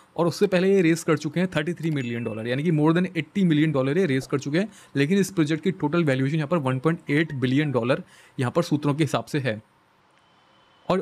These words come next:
ऑफिशियली अगर डि-, स्क्रॉल से इस चीज़ के बारे में पूछा गया तो स्क्रॉल ने इस चीज़ को डिक्लाइन किया हुआ है कि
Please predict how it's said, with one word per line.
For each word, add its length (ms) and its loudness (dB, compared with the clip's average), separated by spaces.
ऑफिशियली 440 -2
अगर 160 -2
डि-, 340 -4
स्क्रॉल 420 0
से 80 4
इस 140 -2
चीज़ 180 -2
के 100 0
बारे 220 0
में 80 -4
पूछा 200 -2
गया 120 0
तो 140 -2
स्क्रॉल 420 0
ने 60 0
इस 100 -4
चीज़ 180 -4
को 80 2
डिक्लाइन 400 -2
किया 160 2
हुआ 160 4
है 60 2
कि 180 -2